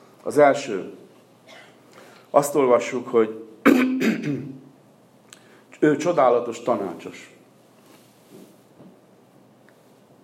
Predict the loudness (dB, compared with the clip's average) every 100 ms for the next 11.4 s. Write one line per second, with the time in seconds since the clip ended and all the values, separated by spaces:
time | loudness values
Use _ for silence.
0 | _ _ _ _ _ _ _ _ _ _
1 | _ _ -20 -20 -20 -20 -20 -20 -6 0
2 | 0 2 2 2 0 0 0 0 0 2
3 | 0 -2 -14 -20 -20 -20 -18 -16 -18 -20
4 | _ -2 4 4 4 0 2 4 6 4
5 | 2 0 2 2 2 0 4 6 6 2
6 | -12 -18 -8 -6 0 2 2 0 0 2
7 | 4 2 -4 -8 -8 -2 2 2 2 -2
8 | -4 -4 -2 -2 -4 -12 -20 -20 -20 0
9 | 4 4 2 -2 0 2 2 0 -4 -4
10 | -2 0 0 -2 -4 -4 -2 -2 -2 -4
11 | -2 -4 -6 -10